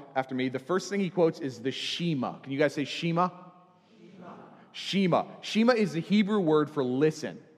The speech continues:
And it's like an active word. It's not like passively listen, it's actively listen. And it's the first word, ironically, in the verse. So, and it's really important for, like, human history, but let's, let's read it quick.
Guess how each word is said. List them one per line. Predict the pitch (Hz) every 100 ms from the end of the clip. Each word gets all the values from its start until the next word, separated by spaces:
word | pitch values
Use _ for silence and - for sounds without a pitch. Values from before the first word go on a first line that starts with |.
| _ _ _ _ _ _ _ _ 147
And | 147
it's | 160
like | 156
an | 135 131
active | 127 131 131 110 92 107
word. | 117 101
It's | 101
not | 123 123
like | 120
passively | - 120 127 156 165 175
listen, | 180 180 185
it's | 123 - -
actively | 139 135 - 127 117 110
listen. | 107 - 85 85 - - - - _
And | 165 151 160
it's | 147 -
the | - 131
first | 131 123 -
word, | 113 104 98 -
ironically, | 104 101 98 107 98
in |
the | 101
verse. | 104 131 95 -
So, | - 139 117 107 - - -
and | 165
it's | 156
really | 143 208 190
important | 165 165 139 107
for, |
like, | 123 113
human | 139 117
history, | 117 - 98
but | 110
let's, | 139 143 - -
let's | 156
read | 135 147
it | 135
quick. | 139 120